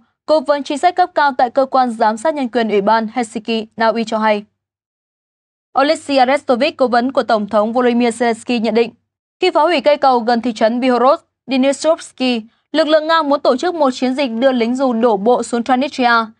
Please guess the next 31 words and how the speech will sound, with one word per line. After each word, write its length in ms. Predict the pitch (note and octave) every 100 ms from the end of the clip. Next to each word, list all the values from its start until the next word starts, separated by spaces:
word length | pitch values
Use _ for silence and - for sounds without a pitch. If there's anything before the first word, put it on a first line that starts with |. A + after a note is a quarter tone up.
| _ -
từ 100 | E4+
đó 200 | C#4+ D#4
làm 300 | E4+ D4+ B3+
bàn 260 | C4+ B3+
đạp 200 | B3 B3+
để 80 | A#3+
tấn 240 | A3+ A#3+ C4+
công 160 | C#4+
khu 120 | C4+
vực 100 | B3 A3
Tây 120 | B3
Nam 280 | A#3 A#3+ A#3
của 140 | A3
Ukraine. 500 | G#3+ G#3+ A3 A3 A3 G#3+ _ _ _ _ _ _ _ _
Nhưng 180 | D#4+ F#4
Anatoly 500 | F4+ F4 F4 D#4+ D#4
Lopata, 580 | D4 D4 C#4 C#4 C4 B3 _ _ _
cựu 140 | - E4
tổng 200 | E4 B3
tham 220 | D4+ D#4
mưu 140 | D#4 D4
trưởng 280 | D4+ A#3+ G#3+
các 140 | D#4
lực 100 | D#4+
lượng 220 | C4 B3
vũ 140 | A#3+ D4+
trang 280 | - C#4 B3+
của 180 | - G#3
Ukraine 420 | A#3 - A#3 A3+
cho 140 | A#3
rằng, 260 | A3+ A3+